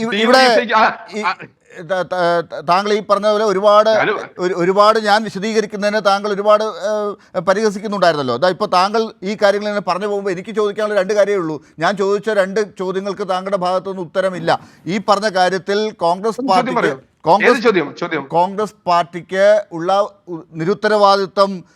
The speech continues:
Speaker 1: ആ, മറച്ചു പിടിക്കാനാണോ? അതായത് ഈ കാര്യത്തിൽ ഇടപെടാത്ത പഞ്ചായത്ത് എന്ന് പറയുന്നത് പഞ്ചായത്തിന് ഒരു ഉത്തരവാദിത്വം ഇല്ലായിരുന്നു അവിടെ?
Speaker 2: പറയൂ, ഏ, ലാൽ പറയൂ. പഞ്ചായത്തിന്റെ ഉത്തരവാദിത്വം എനിക്ക് സ്പെസിഫിക് ആയി പറയും. നിങ്ങൾ ഇതിൽ ഡോക്ടറേറ്റ് എടുത്ത ആളല്ലേ?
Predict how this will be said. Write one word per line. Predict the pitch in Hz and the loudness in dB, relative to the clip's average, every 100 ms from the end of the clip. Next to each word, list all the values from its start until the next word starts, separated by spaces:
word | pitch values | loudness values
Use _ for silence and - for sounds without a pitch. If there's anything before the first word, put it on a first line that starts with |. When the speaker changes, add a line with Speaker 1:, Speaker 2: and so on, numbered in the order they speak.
| _ 156 | _ -2
Speaker 1:
ആ, | 156 151 - - 147 | 0 0 -6 -14 -2
മറച്ചു | 151 180 254 | -2 0 -2
പിടിക്കാനാണോ? | 214 196 202 190 175 165 123 - 156 | -2 0 2 4 4 4 0 -4 -2
അതായത് | 185 190 185 190 | 0 0 0 -4
ഈ | 180 | -2
കാര്യത്തിൽ | 196 180 202 | -2 0 -2
ഇടപെടാത്ത | 185 220 220 208 226 208 | 0 2 2 2 0 -2
പഞ്ചായത്ത് | 190 185 208 214 214 | -4 2 2 2 -2
എന്ന് | 208 | -6
പറയുന്നത് | 202 214 190 | -4 -2 -2
പഞ്ചായത്തിന് | 202 233 240 247 | -2 -2 0 -2
ഒരു | 262 | -2
ഉത്തരവാദിത്വം | 262 262 269 262 262 226 | -2 2 2 2 -2 2
ഇല്ലായിരുന്നു | 196 170 127 | 2 0 -6
അവിടെ? | 98 - _ _ _ _ _ _ _ _ _ _ _ _ _ _ _ _ _ 247 | -8 -14 _ _ _ _ _ _ _ _ _ _ _ _ _ _ _ _ _ -4
Speaker 2:
പറയൂ, | 330 294 143 110 | 0 0 0 -2
ഏ, | 139 160 175 | -2 -2 2
ലാൽ | 190 277 | 2 4
പറയൂ. | 262 220 175 | 4 2 2
പഞ്ചായത്തിന്റെ | 190 226 240 247 | 0 2 2 2
ഉത്തരവാദിത്വം | 208 226 233 226 | 0 2 2 0
എനിക്ക് | 226 226 | -4 -4
സ്പെസിഫിക് | - 214 233 262 277 | -4 -6 -4 -6 -4
ആയി | 262 | -2
പറയും. | 208 185 | -2 -2
നിങ്ങൾ | 220 | -4
ഇതിൽ | 240 262 | -4 -2
ഡോക്ടറേറ്റ് | 233 240 269 | -4 -2 -6
എടുത്ത | 262 240 | -6 -2
ആളല്ലേ? | 214 156 | -2 -2